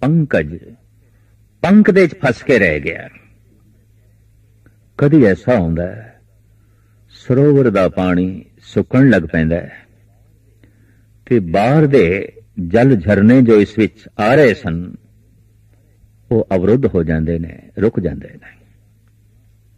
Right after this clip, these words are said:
ਪਾਣੀ ਨੀਵਾਂ ਹੋਣ ਲੱਗ ਪੈਂਦਾ ਹੈ। ਔਰ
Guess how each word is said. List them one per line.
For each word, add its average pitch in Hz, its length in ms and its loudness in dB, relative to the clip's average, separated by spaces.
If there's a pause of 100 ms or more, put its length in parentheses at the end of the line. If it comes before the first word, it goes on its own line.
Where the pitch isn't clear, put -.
(460)
ਪਾਣੀ 107 340 2
ਨੀਵਾਂ 101 380 2
ਹੋਣ 78 220 -2
ਲੱਗ 67 120 -4
ਪੈਂਦਾ 69 340 -14
ਹੈ। - 160 -20 (3500)
ਔਰ 85 380 -4